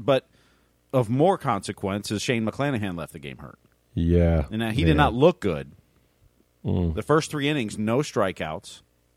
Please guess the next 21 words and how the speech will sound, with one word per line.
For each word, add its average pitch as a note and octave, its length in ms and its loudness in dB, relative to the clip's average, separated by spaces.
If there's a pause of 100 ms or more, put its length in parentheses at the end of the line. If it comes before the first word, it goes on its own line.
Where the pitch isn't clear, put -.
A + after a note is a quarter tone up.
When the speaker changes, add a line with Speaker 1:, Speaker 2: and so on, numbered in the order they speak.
(300)
Speaker 1:
It A#2+ 60 -6
was G#2+ 220 4
Speaker 2:
Mm. C3+ 40 2
Speaker 1:
either A#2 140 -2
two D3+ 240 -6
or D3 60 -2
three C3+ 280 -6
swings A2+ 340 -6
and F#2+ 100 -6
misses. F2 440 -10 (580)
Speaker 2:
Mm-hmm. G#2 440 2 (180)
Speaker 1:
That's A#2+ 200 -2
not C3+ 180 0
Shane A2+ 260 -4
McClanahan. D2+ 480 -10 (520)
Speaker 2:
No. E2+ 280 4 (160)
Speaker 1:
Now, G2+ 80 -6
he A#2+ 140 -4
left B2+ 260 4
Speaker 2:
No. B2+ 60 2
Speaker 1:
with, A#2+ 100 0